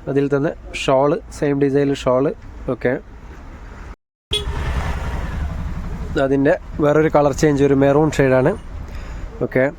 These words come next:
അപ്പോൾ ഷാൾ നൈറ്റീസൊക്കെ ആവശ്യമുള്ളവരുണ്ടെങ്കിൽ പെട്ടെന്ന് തന്നെ സ്ക്രീൻഷോട്ട് എടുത്ത് WhatsApp-ൽ അയച്ചു തരിക.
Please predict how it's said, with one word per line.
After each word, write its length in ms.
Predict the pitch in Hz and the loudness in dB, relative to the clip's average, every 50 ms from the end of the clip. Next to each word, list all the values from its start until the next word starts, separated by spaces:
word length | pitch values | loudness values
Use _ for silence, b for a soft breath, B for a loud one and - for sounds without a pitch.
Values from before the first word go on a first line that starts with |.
| - - | -12 -10
അപ്പോൾ 140 | - - 131 - | -6 -4 -2 2
ഷാൾ 160 | 147 139 147 156 170 | 2 4 4 4 4
നൈറ്റീസൊക്കെ 440 | 175 165 170 175 170 180 160 190 196 175 | 2 2 2 2 2 2 4 4 4 4
ആവശ്യമുള്ളവരുണ്ടെങ്കിൽ 760 | 160 160 - 175 170 170 170 175 170 170 170 170 170 175 220 254 - - - - - | 4 2 2 2 4 4 4 4 4 4 4 2 2 2 0 -2 -4 -14 -10 -6 -4
പെട്ടെന്ന് 280 | 147 135 147 147 151 151 | 0 2 2 2 2 2
തന്നെ 160 | 156 165 180 - - - | 4 2 2 0 -2 -6
സ്ക്രീൻഷോട്ട് 480 | - 147 143 143 143 - 151 143 139 143 | -2 0 0 0 2 2 0 0 0 0
എടുത്ത് 160 | 143 165 156 | 0 2 2
WhatsApp-ൽ 360 | 139 131 - - 139 139 143 135 | 2 2 0 -2 -2 0 2 2
അയച്ചു 220 | 135 131 117 - 160 | 2 2 0 2 2
തരിക. 180 | 151 135 131 | 2 4 4